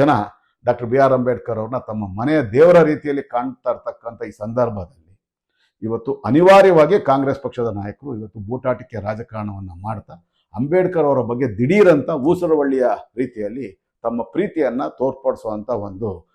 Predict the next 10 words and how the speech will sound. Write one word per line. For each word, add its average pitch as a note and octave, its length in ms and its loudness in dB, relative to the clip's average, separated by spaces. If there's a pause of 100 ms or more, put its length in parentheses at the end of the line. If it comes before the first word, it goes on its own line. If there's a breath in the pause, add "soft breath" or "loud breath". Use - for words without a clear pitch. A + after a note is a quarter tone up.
(180)
ಬಲವಂತವಾಗಿ D#3 720 4
ತೋರ್ಪಡಿಸುವಂತ A#2 540 -6 (100)
ಒಂದು F#2 120 -20 (100)
ಕೆಲಸವನ್ನ G2 420 -18 (240)
ಮಾಡ್ತಾ G2 280 -18
ಇದ್ದಾರೆ. A#2 240 -6
ಆದ್ರೆ C#3+ 180 -2 (480 soft breath)
ವಿದ್ಯಾವಂತರು C3 640 4 (760)
ಅಂಬೇಡ್ಕರ್ C3 500 2
ಅವರ C3 140 8